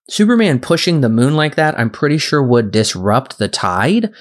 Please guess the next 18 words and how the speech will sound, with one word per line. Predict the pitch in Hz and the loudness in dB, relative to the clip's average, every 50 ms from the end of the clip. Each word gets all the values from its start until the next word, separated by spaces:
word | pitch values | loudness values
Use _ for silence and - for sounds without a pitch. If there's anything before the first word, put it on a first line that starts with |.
| - - - _ - | -20 -20 -20 _ -4
and | - 117 107 101 | -2 -2 -2 0
probably | - 131 131 127 143 156 156 156 156 | 0 0 2 2 2 2 2 0 0
cause | 135 - - 131 127 131 135 127 - | 0 0 0 2 2 2 2 0 0
some | - 127 113 104 | -2 0 0 -2
pretty | 104 - 131 135 131 | 0 0 0 2 2
horrific | 113 104 113 113 101 104 113 120 - 131 120 - | 2 2 2 2 2 0 0 0 0 -2 -2 0
tsunamis | - - 120 110 104 104 98 98 120 151 190 220 202 143 117 | -2 0 0 0 2 2 0 0 2 2 4 2 2 2 0
is | 101 101 | -2 0
my | 117 110 107 101 | 0 0 0 0
guess. | 87 - 92 98 120 131 - - | -2 -2 -2 -2 -2 -2 -2 -2
I'm | - 104 | 0 0
not | 107 104 107 110 | 2 2 2 2
a | 110 101 - _ _ _ _ _ - | 0 0 -2 _ _ _ _ _ -6
expert | - 113 110 - - 143 135 | -4 -4 -4 0 -2 0 0
on | 147 143 147 | 2 0 0
any | 147 147 147 147 | 0 0 0 0
of | 143 139 | 2 2
that. | 147 147 151 147 - | 2 2 2 0 -2